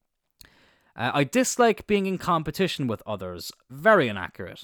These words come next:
I think competition can be good for the most part. I think if you're, like, constantly competing with your friends, like, I had someone before who I was very friendly with, and I think a big reason we ended up not being very friendly anymore was because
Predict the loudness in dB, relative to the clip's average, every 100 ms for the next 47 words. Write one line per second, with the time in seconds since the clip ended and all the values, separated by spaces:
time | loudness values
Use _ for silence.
0 | 0 2 0 -4 -6 -8 -8 -10 -8 -10
1 | -10 -6 0 0 0 -8 -20 _ -2 0
2 | 0 -4 -6 -6 -6 -8 -12 -14 -20 -20
3 | _ _ _ _ -18 -8 0 0 0 -4
4 | 2 2 2 0 -2 -4 -2 -2 -4 -8
5 | -10 -10 -8 -6 -6 -6 -10 -10 -12 -14
6 | -8 -4 -2 -4 -10 -12 -12 -4 -2 -2
7 | -4 -4 -6 -6 -10 -6 -4 -2 -2 -4
8 | -2 -4 -6 -10 -14 -10 -10 -8 -8 -8
9 | -8 -10 -12 -14 -12 -10 -10 -8 -6 -4
10 | -4 -6 -6 -8 -6 -6 -6 -10 -8 -2
11 | -2 -2 _ -10 -10 -8 -8 -6 -8 -8
12 | -10 -10 -10 -8 -10 -12 -8 -8 -6 -8